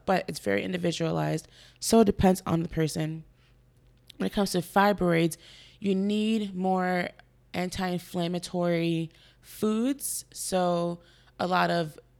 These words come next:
dark leafy greens, a lot of berries, different colors, fruits and vegetables, fresh juices, um, a lot of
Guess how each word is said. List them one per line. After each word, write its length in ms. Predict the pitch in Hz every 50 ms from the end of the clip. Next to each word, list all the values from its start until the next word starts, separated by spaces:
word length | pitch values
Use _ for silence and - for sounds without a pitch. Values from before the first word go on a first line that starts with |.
| - 151
dark 320 | - 190 185 190 196 190 -
leafy 300 | 190 185 180 - 180 170
greens, 560 | 151 - 196 196 190 190 190 190 190 - -
a 80 | - 180
lot 220 | 170 165 165 165
of 160 | 160 143 -
berries, 500 | - 185 185 185 180 180 180 180 180 180
different 380 | - - 180 - - 160 156 -
colors, 680 | - - - 180 175 180 180 180 180 175 175 175 175 - - - - - _ _
fruits 320 | - - - 233 233 -
and 140 | 226 233 202
vegetables, 760 | 175 190 190 180 - 196 175 185 185 185 180 180 185 175 -
fresh 520 | - - - - 196 190 190 - - - - - _ -
juices, 960 | 165 - - 190 196 196 - - 190 180 180 175 180 180 180 170 170 - - - - - - - - - _ _ _ _ _ _ _ _ _ -
um, 500 | 180 180 180 175 175 175 175 170 185 -
a 40 | -
lot 160 | 185 185 185
of 60 | -